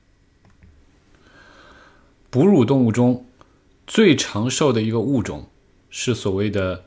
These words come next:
bowhead whale，中文翻译成公头鲸。有的公头鲸的个体可以活到超过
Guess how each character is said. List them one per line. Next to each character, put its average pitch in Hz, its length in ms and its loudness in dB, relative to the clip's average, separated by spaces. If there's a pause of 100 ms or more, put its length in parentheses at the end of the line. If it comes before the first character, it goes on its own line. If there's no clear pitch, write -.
(500)
bowhead 131 480 2
whale， 107 420 -4 (760)
中 135 220 2
文 117 200 2
翻 120 240 -4
译 110 60 0
成 92 340 -8 (400)
公 160 220 0
头 98 240 -8
鲸。 127 320 -4 (1120)
有 113 240 2
的 135 140 2
公 175 160 -2
头 135 160 0
鲸 151 160 0
的 127 80 0
个 147 200 0
体 - 360 -8 (480)
可 - 160 -6
以 123 80 0
活 104 200 -8
到 110 200 -2
超 - 280 -4
过 123 380 -2